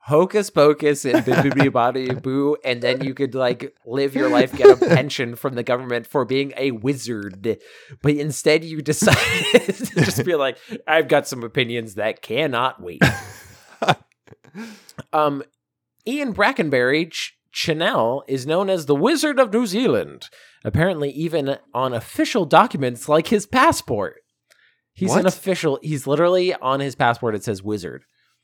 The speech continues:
Speaker 2: Oh my
Speaker 1: Wizard,
Speaker 2: God.
Speaker 1: the Z-, Wizard of New Zealand. He's been on the Christchurch Co-, City Council's payroll since nineteen ninety-eight,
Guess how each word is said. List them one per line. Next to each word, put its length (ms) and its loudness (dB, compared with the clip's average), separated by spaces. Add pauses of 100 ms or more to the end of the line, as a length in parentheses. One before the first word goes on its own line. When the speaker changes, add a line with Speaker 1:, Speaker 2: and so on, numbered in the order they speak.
(440)
Speaker 2:
Oh 120 -16
my 80 -10
Speaker 1:
Wizard, 280 0
Speaker 2:
God. 100 -10
Speaker 1:
the 120 -2
Z-, 100 -8
Wizard 380 0
of 80 -6
New 100 -6
Zealand. 380 -6 (100)
He's 160 -2
been 120 2
on 360 0
the 100 -2
Christchurch 600 -2 (100)
Co-, 220 -4
City 220 -2
Council's 420 0
payroll 360 4
since 240 -4 (240)
nineteen 400 -4
ninety-eight, 680 -6